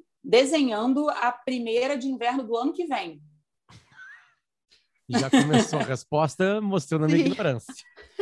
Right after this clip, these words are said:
Speaker 2: Né?
Speaker 1: O
Speaker 2: Porque
Speaker 1: verão
Speaker 2: você
Speaker 1: já tá todo
Speaker 2: pensou que vocês
Speaker 1: pronto.
Speaker 2: estão trabalhando em algo que vai ser colocado nas lojas agora no dia
Speaker 3: Claro.
Speaker 2: vinte e um de junho.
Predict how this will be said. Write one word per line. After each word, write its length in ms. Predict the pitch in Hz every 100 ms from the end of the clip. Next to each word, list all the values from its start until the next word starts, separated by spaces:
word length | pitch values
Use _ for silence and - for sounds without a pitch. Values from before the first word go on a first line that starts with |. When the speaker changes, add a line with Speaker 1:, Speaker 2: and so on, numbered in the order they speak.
| - - - -
Speaker 2:
Né? 160 | 127
Speaker 1:
O 20 |
Speaker 2:
Porque 160 | 127 180
Speaker 1:
verão 280 | 220 220 226
Speaker 2:
você 60 | 196
Speaker 1:
já 60 | 185
tá 100 | 220
todo 60 | 208
Speaker 2:
pensou 200 | - 226
que 60 | 277
vocês 200 | - 220
Speaker 1:
pronto. 20 | 214 202
Speaker 2:
estão 100 | 180
trabalhando 800 | - 185 170 180 180 185 196 220
em 80 | 220
algo 280 | 165 185 190
que 60 | -
vai 120 | 190
ser 280 | - 185 156 - -
colocado 360 | - 269 - 175
nas 160 | 170 131
lojas 300 | 151 156 156
agora 420 | 139 147 156 151
no 80 | 147
dia 80 | 156 160
Speaker 3:
Claro. 60 |
Speaker 2:
vinte 120 | 165 170
e 40 |
um 40 | 170
de 120 | 160
junho. 280 | 135 104